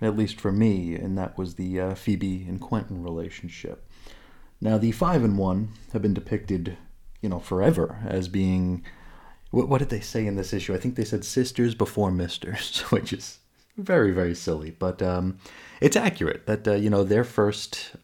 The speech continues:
I guess, uh, loyalties are to each other, and, uh, you know, the Five-in-One are the Five-in-One.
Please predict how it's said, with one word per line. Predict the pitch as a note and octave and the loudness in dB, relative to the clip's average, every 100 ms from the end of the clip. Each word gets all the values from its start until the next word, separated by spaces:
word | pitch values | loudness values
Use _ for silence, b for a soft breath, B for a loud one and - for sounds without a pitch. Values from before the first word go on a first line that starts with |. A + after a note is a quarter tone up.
| - | -2
I | A2 | 0
guess, | G2+ G2 - | 2 -2 -2
uh, | G#2 F#2 | -2 -2
loyalties | F#2 A2 F3+ A#2 G2 E2+ F2+ G#2 A2 | 2 4 4 2 0 -2 -4 -6 -4
are | G2+ G2 | -2 -2
to | F#2+ - G#2 | -4 -2 0
each | - | 2
other, | D#3 F3 - - C3+ - _ _ - | 0 0 -2 -4 -8 -12 _ _ -14
and, | - G2+ G2 G2 | -8 -4 -4 -2
uh, | G2 G2+ | -2 -2
you | G2+ | -2
know, | G2 | -2
the | G2+ | -2
Five-in-One | - G2+ G2+ G2 G2+ G#2 | -2 -2 0 0 0 0
are | G2+ G2+ | 0 -4
the | G#2 | -6
Five-in-One. | - G#2 G2+ G2 F#2+ G#2 B2 F#2 | -4 -4 -2 -2 -2 -2 -2 -4